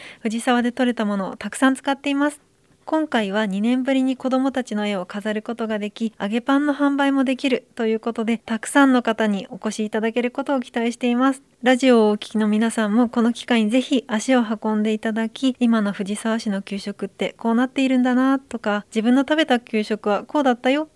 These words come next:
などと、ご家族やお友達との会話のきっかけにしていただけると嬉しいです。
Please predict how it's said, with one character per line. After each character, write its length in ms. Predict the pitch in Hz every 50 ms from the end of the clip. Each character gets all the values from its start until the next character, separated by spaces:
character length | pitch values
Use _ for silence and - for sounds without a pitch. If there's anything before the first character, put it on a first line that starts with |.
| _ -
な 100 | 226 202
ど 120 | 208 196
と、 300 | 185 - - 214 208 196 - -
ご 100 | 214 214
家 160 | - 247 240
族 240 | 220 220 214 - 196
や 220 | 202 208 - -
お 80 | 185 -
友 240 | 220 208 214 208
達 240 | 202 220 214 - -
と 120 | - 254 233
の 140 | 214 180
会 240 | 190 - - 202 202
話 120 | 214 220 220
の 120 | 233 233
き 140 | - - -
っ 20 |
か 140 | - 240 240
け 160 | 233 - 247
に 240 | 240 262 262 240 240
し 80 | - -
て 140 | - 240 240
い 40 | 233
た 120 | - 247
だ 160 | 240 247 240
け 120 | 247 254 247
る 120 | 254 247
と 120 | 254 254
嬉 220 | 247 240 240 233 -
し 120 | 254 247 226
い 20 |
で 160 | 220 233 240
す。 100 | - -